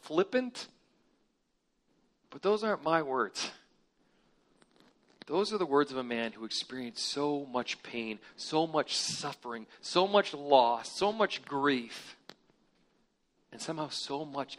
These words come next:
God. There's credibility to that. Have we had that sort of experience of God?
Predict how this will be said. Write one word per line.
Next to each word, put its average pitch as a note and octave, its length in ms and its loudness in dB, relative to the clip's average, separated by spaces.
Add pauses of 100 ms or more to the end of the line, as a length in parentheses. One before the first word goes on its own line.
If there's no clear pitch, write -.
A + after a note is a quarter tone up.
(140)
God. G2+ 440 -4 (3500)
There's - 120 -10
credibility A#2+ 800 0 (160)
to G#2+ 120 -14
that. F#2+ 420 -10 (1200)
Have A#2+ 180 -4
we D#3+ 240 -2
had A#2 280 -2
that C#3 340 6
sort C3+ 220 2
of A2 80 -4
experience A#2 720 -4
of G2+ 160 -12
God? G#2 360 -2